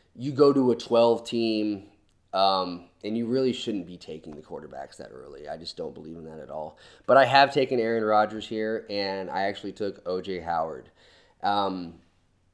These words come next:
as far as Aaron Rodgers, I think he's gonna be the second best quarterback in fantasy this year. He could be the first with Patrick Mahomes. He's just an amazing player. Uh, I've watched him his whole career. I think we all know he's got the best arm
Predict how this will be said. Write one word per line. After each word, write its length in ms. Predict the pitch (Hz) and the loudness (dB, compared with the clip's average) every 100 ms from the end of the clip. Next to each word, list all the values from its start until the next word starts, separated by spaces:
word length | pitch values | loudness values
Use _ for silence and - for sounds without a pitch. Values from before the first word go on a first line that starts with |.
| _ _ _ _ - | _ _ _ _ -8
as 80 | |
far 200 | - 151 | 4 6
as 100 | 151 | 6
Aaron 180 | 139 135 | 6 4
Rodgers, 580 | 127 131 127 127 127 117 | 6 8 8 4 0 -2
I 120 | 113 110 | -2 0
think 180 | 123 | 0
he's 120 | 123 104 | 0 -2
gonna 180 | 117 | -2
be 340 | 104 113 113 110 | -2 -2 -2 -2
the 180 | 98 101 | -6 -2
second 300 | 113 107 104 | 0 0 0
best 220 | 104 - | -2 -4
quarterback 440 | 101 90 80 73 - _ _ - | -6 -4 -6 -10 -14 _ _ -14
in 160 | 95 | -12
fantasy 380 | 92 95 92 85 | -6 -6 -6 -10
this 160 | 85 - | -16 -14
year. 200 | 82 69 | -16 -16
He 120 | - | -14
could 240 | 101 110 95 | -12 -8 -8
be 100 | 101 | -8
the 100 | 92 | -8
first 520 | - 73 - - _ - | -12 -14 -16 -20 _ -20
with 180 | 92 | -10
Patrick 320 | 98 92 90 90 | -2 -2 -4 -14
Mahomes. 460 | 87 85 82 - _ _ - _ _ - | -14 -14 -16 -20 _ _ -20 _ _ -6
He's 180 | 123 | -2
just 200 | 127 143 | 0 0
an 100 | 147 | 2
amazing 420 | 139 135 135 131 123 | 2 2 0 -2 -4
player. 520 | 117 117 117 113 - - | 0 2 2 0 -4 -8
Uh, 100 | 92 | -2
I've 240 | 92 90 | -2 -2
watched 380 | 87 98 117 - | 0 2 2 -2
him 100 | 104 | -6
his 80 | 95 | -4
whole 160 | 104 98 | -2 -4
career. 720 | 101 95 107 113 110 107 - _ _ _ _ - | -4 -4 0 0 0 -2 -8 _ _ _ _ -10
I 100 | 95 | -4
think 200 | 110 98 | -4 -2
we 120 | 101 | 2
all 180 | 101 98 | 4 2
know 360 | 101 104 104 | 2 0 0
he's 420 | 98 95 95 90 80 | -2 -6 -8 -10 0
got 240 | 95 101 | 2 2
the 80 | 98 | 0
best 280 | 104 101 95 | -2 -2 -2
arm 500 | 101 104 101 101 | 0 0 0 -6